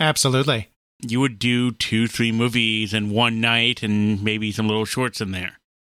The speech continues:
Speaker 2: That's why every now and then you might see a animated show like Encanto that would have something with,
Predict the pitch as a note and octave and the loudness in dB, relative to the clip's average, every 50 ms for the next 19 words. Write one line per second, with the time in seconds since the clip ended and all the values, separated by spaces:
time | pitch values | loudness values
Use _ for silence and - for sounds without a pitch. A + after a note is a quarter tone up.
0 | _ _ _ _ - A#2+ A2 - - A#2+ A#2 A#2 A#2 A2+ A#2 A2 A2 A2 A2 A2 | _ _ _ _ -8 -8 -8 -4 -2 0 2 2 2 2 0 0 2 0 0 0
1 | A2+ A2 G#2 A2 A2 A2 G#2+ G#2+ G#2+ G#2+ A2 A2 A2 G#2 - - - - A2 G#2+ | 0 0 2 2 0 0 0 0 0 2 2 2 0 -2 -6 -8 -4 -2 -2 -2
2 | G#2 G#2 G#2 G#2+ - - A2 G2 G2 G2 G2 G2+ G2+ A2+ A2 A2 G#2+ G#2+ G#2 G#2 | 0 -2 -2 -4 -4 -6 -6 -4 -4 -2 -2 -2 -2 -2 -4 -4 -2 -2 -2 -4
3 | G2 F#2 - - - A2+ G#2 G#2 G2+ G2+ G#2 G#2 G2+ G2+ G2+ G2 F#2+ G2 G2 G2 | -4 -6 -6 -4 -2 -2 -2 0 -2 -2 -2 -2 -2 -2 -2 -2 -4 -4 -4 -6
4 | F#2+ F#2 _ - - - - - _ _ _ - - A2 G#2+ G2 - - B2 A#2+ | -6 -8 _ -18 -20 -20 -20 -20 _ _ _ -8 -6 -6 -6 -4 -4 -2 0 0
5 | A#2 A2+ - A#2 G#2+ G#2 G2+ G2 F#2+ F#2+ G2+ G2 E2+ - F#2+ A2 A2 G2+ F#2+ G2 | -2 -2 0 0 0 0 0 0 0 0 0 -2 -2 -4 -4 -2 -2 -2 -2 -2
6 | G#2+ G2+ G2+ G2+ G2+ G2 G2 F#2+ F#2 - - - - - _ - - G#2+ F#2+ - | -4 -4 -2 -2 -2 -4 -4 -6 -8 -14 -20 -20 -20 -20 _ -6 -6 -6 -2 -2
7 | A2+ G#2+ G#2 G2+ G#2 G#2+ G2 - - - | -2 -2 0 0 0 0 -2 -4 -14 -18